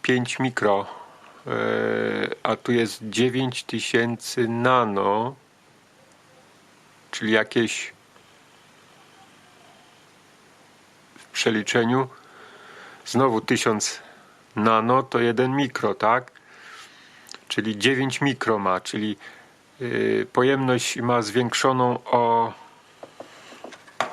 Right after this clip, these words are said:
net sto procent. No, niezupełnie, no ale.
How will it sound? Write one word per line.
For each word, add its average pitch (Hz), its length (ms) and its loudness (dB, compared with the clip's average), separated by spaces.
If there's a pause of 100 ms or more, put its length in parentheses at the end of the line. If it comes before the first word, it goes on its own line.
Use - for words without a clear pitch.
(500)
net 117 340 -2
sto - 160 0
procent. 135 580 -2 (1800)
No, 117 200 -4
niezupełnie, 113 640 0
no 127 200 2
ale. - 160 -4